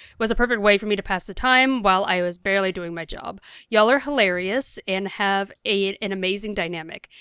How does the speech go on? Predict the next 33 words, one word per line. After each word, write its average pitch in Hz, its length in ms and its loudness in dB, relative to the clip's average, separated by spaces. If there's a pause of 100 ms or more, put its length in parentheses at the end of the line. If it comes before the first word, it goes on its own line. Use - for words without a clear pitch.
(240)
Mason 285 560 4
was 226 160 0
a 196 80 2
very 214 420 4
spicy 190 600 0
and 190 160 -2
fun 190 160 0
addition 180 340 -4
to 175 80 -12
the 165 140 -8
host 170 240 -8
family. 175 480 -8 (360)
I 208 260 6
mainly 214 380 4
love 220 340 4
how 208 240 4
Mitz 196 360 2
<laughs> - 0 -
has 262 220 4
become 247 460 2
a 240 120 6
lot 214 320 6
less 240 240 2
contrary 247 880 2
over 175 220 -4
time. 185 540 -4 (760)
And 233 360 6
Mandy 277 320 4
with 247 140 0
the 202 80 2
manga 247 380 4
recommendations 202 960 -2
is 190 240 -6